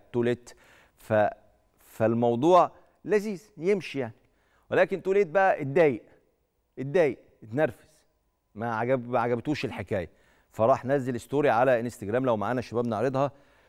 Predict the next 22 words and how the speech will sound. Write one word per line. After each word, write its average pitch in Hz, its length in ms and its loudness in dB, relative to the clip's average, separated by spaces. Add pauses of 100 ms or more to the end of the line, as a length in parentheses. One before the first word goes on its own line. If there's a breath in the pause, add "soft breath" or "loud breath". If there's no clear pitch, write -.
(300 soft breath)
وقال 123 340 4
لك، - 300 -2 (1080)
وقال 113 240 -2
لك: 123 200 -2
"أنا 110 140 -4
مش 107 320 -10
عاجبني". 110 320 -2
هاتولي 147 220 -2
بس - 200 -2
الستوري 123 260 -2
الأول، 147 180 4
بعد 127 140 2
كده 127 140 -4
نشوف 117 260 -10
ال-، 98 200 -4
الفيديو. 87 420 -6 (520 soft breath)
مش 107 160 -4
معانا 117 180 2
الفيديو؟ 139 260 0
طيب 90 260 0
خلاص، 92 280 -10
تعالوا، 113 360 2